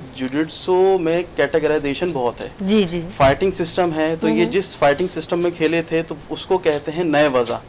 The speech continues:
Speaker 2: ओके।
Speaker 1: तो ये सेवेंटी सेवन वेट कैटेगरी में जो है इन्होंने विन करा है।
Speaker 2: हम्म, हम्म,
Speaker 1: तो
Speaker 2: हम्म।
Speaker 1: इसमें वेट्स होते हैं, उसमें, अ,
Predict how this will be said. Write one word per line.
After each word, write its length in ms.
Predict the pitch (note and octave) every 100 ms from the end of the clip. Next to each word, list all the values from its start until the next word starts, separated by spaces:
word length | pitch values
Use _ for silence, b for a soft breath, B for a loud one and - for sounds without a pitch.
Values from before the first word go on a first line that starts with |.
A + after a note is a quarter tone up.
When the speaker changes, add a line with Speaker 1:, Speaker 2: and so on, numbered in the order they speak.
| -
Speaker 2:
ओके। 240 | A3 F#3 F#3
Speaker 1:
तो 280 | - -
ये 80 | D#3
सेवेंटी 440 | D#3+ D#3 D#3 F3 G3
सेवन 440 | F3 D#3+ E3+ F3+
वेट 260 | D3+ D#3+ D#3+
कैटेगरी 400 | D3+ D3+ C#3+ C#3+
में 160 | D3+
जो 100 | D3
है 140 | C3+ D3+
इन्होंने 240 | C#3+ C#3+
विन 240 | B2+ C3
करा 200 | B2 A#2
है। 200 | A2 A#2 - -
Speaker 2:
हम्म, 100 | G#3
हम्म, 220 | A3+ A3
Speaker 1:
तो 60 | G3+
Speaker 2:
हम्म। 40 |
Speaker 1:
इसमें 280 | D#3 F3+ F3+
वेट्स 360 | C#3+ D3+ E3 E3
होते 220 | B2 B2
हैं, 140 | B2
उसमें, 760 | - D#3 - F3+ F#3 F#3 F#3+
अ, 40 | F#3+